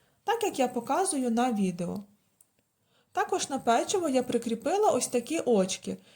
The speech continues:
які купила в магазині Аврора. Очки я також прикріпила на той самий шоколад, яким робила ніжки павучкам. І ось такі милі капкейки-павучки у мене вийшли. Це чудова ідея для солодкого столу на Хеллоуін.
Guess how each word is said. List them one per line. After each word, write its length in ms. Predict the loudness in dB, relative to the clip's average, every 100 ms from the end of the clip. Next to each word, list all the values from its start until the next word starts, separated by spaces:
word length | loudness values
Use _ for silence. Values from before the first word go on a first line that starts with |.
| -6
які 240 | -2 -2
купила 420 | -2 -2 2 4
в 80 | 4
магазині 500 | 2 0 0 -2 -2
Аврора. 580 | -2 0 0 -2 -4 -8 -14 _ _ _ _ _ -2
Очки 360 | 0 2 0
я 140 | 0 2
також 360 | 0 0 -4
прикріпила 640 | -2 -4 -2 -2 0 2 2
на 140 | 2
той 200 | 0 0
самий 360 | 2 2 2 2
шоколад, 520 | 0 -2 -2 0 -2
яким 300 | -4 -2 0
робила 380 | 0 2 2 2
ніжки 380 | 2 0 -2 -4
павучкам. 640 | -4 -4 -6 -6 -6 -6 -10 _ _ _ _ _ _ _ _ _ _ _ _
І 120 | -4
ось 140 | -2
такі 280 | -2 -2 0
милі 340 | 0 0 0 0
капкейки-павучки 1080 | -2 -2 0 0 -2 -2 -2 -2 -4 -2
у 100 | -2
мене 360 | 0 0 0 -2
вийшли. 540 | 2 0 0 -4 -6 -8 _ _ _ -20 _ _ -6
Це 140 | -4
чудова 420 | -2 0 2 2
ідея 380 | 0 0 0 0
для 160 | 2 0
солодкого 580 | 2 0 -2 0 0
столу 360 | 0 0 0 0
на 140 | -2
Хеллоуін. 640 | -2 -2 2 2 0 -4